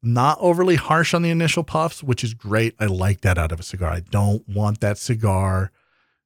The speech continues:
to be harsh right up front. And this isn't. Uh, that it's a four-year aged Nicaraguan Maduro, and it, it's not harsh at all. Uh, once I figured out what the citrus notes were,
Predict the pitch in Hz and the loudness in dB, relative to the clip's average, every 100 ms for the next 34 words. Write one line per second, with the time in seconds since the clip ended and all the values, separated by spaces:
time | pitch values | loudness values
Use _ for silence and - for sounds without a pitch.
0 | _ _ _ _ _ - - 107 110 90 | _ _ _ _ _ -10 -6 -2 -2 0
1 | - 120 107 - 117 107 101 - - 90 | 2 2 4 2 2 0 0 -4 -2 -2
2 | 87 _ - _ _ _ _ - 175 - | -2 _ -20 _ _ _ _ -2 0 2
3 | 196 123 - _ _ _ _ _ _ 110 | 2 0 -6 _ _ _ _ _ _ 0
4 | 107 104 104 107 113 _ - 113 107 - | 2 2 2 2 0 _ -4 -2 -2 -2
5 | 143 156 180 175 156 135 135 131 - _ | 2 2 4 2 4 4 2 0 -6 _
6 | - _ _ 131 139 143 123 117 113 107 | -20 _ _ 0 2 4 4 4 4 2
7 | 101 107 104 101 98 _ _ _ _ _ | 0 0 0 0 -4 _ _ _ _ _
8 | - 104 95 90 _ _ - 98 - _ | 0 2 2 0 _ _ -2 -2 -2 _
9 | _ - 104 101 - 98 90 - - _ | _ -2 2 2 2 0 0 -2 -8 _
10 | _ 101 98 90 71 _ _ _ _ _ | _ 2 2 2 -4 _ _ _ _ _
11 | _ _ _ _ _ _ _ _ - 113 | _ _ _ _ _ _ _ _ -2 2
12 | 147 240 233 185 - 175 165 127 131 120 | 4 2 2 0 2 2 4 2 2 2
13 | 123 151 135 135 135 117 - 113 113 107 | 0 0 0 2 2 0 0 0 2 2
14 | 101 | 0